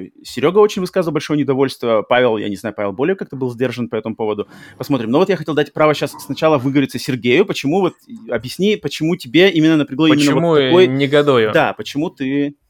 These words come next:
Speaker 1: Да, почему ты негодуешь именно на примере Ghost of Tsushima и их, значит, э, давай, Серега, тебе
Speaker 2: М,
Speaker 1: слово.
Speaker 2: окей, ну,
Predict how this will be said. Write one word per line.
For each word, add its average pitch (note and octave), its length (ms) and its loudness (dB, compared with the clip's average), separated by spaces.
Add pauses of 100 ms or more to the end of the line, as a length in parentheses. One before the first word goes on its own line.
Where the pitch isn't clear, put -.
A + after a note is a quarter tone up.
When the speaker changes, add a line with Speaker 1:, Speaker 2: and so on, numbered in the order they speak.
(140)
Speaker 1:
Да, C3 180 0
почему D#3 240 -6
ты F3 80 -6
негодуешь D#3+ 360 0
именно D3+ 220 2
на C3 60 -4
примере C#3 300 -2
Ghost C3 240 -6
of A#2 60 -20
Tsushima G3+ 340 -4
и A#2+ 140 -6 (160)
их, D3+ 120 -8
значит, A2 340 -12 (120)
э, F#2+ 200 -16 (720)
давай, G2+ 220 -12 (220)
Серега, C3 280 -4
тебе C3+ 100 -4
Speaker 2:
М, D3 40 0
Speaker 1:
слово. - 200 -2
Speaker 2:
окей, G#2 320 -2
ну, E3+ 400 -2